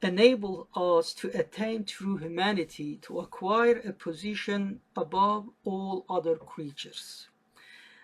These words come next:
Yani o iman insanı insan eder, belki insanı sultan eder. O bu şekilde çevirmiş. Şükran Vahide ise, "Belief makes man into man. Indeed, it makes him into king."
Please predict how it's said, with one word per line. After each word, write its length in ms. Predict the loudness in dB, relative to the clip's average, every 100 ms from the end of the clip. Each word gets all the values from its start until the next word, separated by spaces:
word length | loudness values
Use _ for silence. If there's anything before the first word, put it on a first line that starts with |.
| -4
Yani 200 | 0 2
o 160 | 2 0 -2
iman 580 | -4 0 2 2 0 -4
insanı 520 | -6 -6 -6 -2 -2
insan 400 | -2 -4 -2 0
eder, 460 | 0 -2 -6 -14 _ _ -20 -8
belki 400 | 0 0 0 -4
insanı 400 | -8 -6 -6 -6
sultan 480 | -6 -12 -6 -2 0
eder. 360 | 0 -2 -4 -8 _ _ 0
O 140 | 2 2
bu 160 | 2
şekilde 640 | 0 -2 -6 -4 0 0 -2
çevirmiş. 720 | -6 -4 -4 -4 -6 -6 -14 _ _
Şükran 460 | -12 -4 6 6 8
Vahide 400 | 6 4 2 2
ise, 460 | 0 4 4 4 0 _ _
"Belief 560 | -4 0 2 2 0 -4 -2
makes 480 | 6 6 6 0
man 340 | 2 4 4 2
into 400 | 2 2 2 0
man. 480 | 4 6 6 2 -4 _ _ -4
Indeed, 560 | 0 0 2 4 4 2 _ _ _
it 220 | -4 -2 0
makes 480 | 2 2 -2 -2
him 260 | 2 2 2
into 360 | 0 -2 -2 -8 0
king." 360 | 2 2 -2